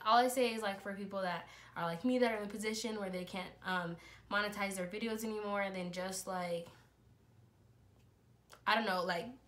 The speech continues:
don't trip. Like, honestly, don't trip, don't trip. Because just keep working hard, and then eventually YouTube's gonna see, like, your worth and, like, see what, like, yeah, like, your worth. And eventually you're gonna be, like, working hard. Other people are gonna view your content,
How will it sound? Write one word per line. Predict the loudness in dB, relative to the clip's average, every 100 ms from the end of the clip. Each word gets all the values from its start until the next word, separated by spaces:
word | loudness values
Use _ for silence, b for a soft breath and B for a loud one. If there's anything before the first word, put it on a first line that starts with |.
| -18 -2
don't | 0 2 0
trip. | 2 4 6
Like, | 6
honestly, | 4 4
don't | 2 2
trip, | 2 0 0
don't | -2
trip. | -2 -4 B B B
Because | 0 0 0
just | -4 -2
keep | 2
working | 2 2 0
hard, | 4 4 6 4 2 0
and | -4 -2
then | -2 -4 -6 B B -6
eventually | -2 -2 0 0 0
YouTube's | -4 -4 -2
gonna | -2 -2
see, | -2 -2
like, | -4 -2
your | -2 0
worth | 0 -4 -6
and, | -6
like, | -6
see | -8 -8 -6 -8 -10 B B -8
what, | -2 -2 -2 -6 -6
like, | 2 2 2 4
yeah, | 4
like, | 4 0
your | -2 0
worth. | 0 0
And | -2
eventually | -2 -4 -4 -4
you're | -4
gonna | -4 -4
be, |
like, | -4 -4
working | -6 -4
hard. | -6 -6
Other | -10
people | -6 -4
are | -4
gonna | -6 -8 -12 B B -14
view | -4 -2
your | -2 -2
content, | 0 0 0 -2 -2